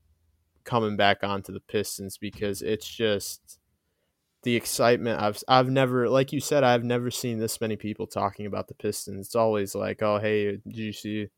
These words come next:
what the Lions did?" or whatever. For some reason, you know, we don't gotta go into that, but, uh, it just seems like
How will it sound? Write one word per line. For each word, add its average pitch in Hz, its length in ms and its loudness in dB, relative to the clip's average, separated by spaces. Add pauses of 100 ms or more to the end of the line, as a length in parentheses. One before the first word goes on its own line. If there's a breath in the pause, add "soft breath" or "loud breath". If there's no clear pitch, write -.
(100)
what 110 160 -8
the 101 80 -4
Lions 101 520 -2
did?" 101 200 0
or 101 120 0
whatever. 101 420 -2
For - 180 -12
some 101 240 -6
reason, 98 360 -8
you 98 80 -8
know, 95 180 -10 (300)
we 120 100 2
don't 107 120 2
gotta 101 220 4
go 101 180 2
into 98 240 -4
that, 101 340 2
but, 98 280 -6 (800 loud breath)
uh, 101 300 6
it 113 80 4
just 127 240 -2
seems 151 240 2
like 135 200 6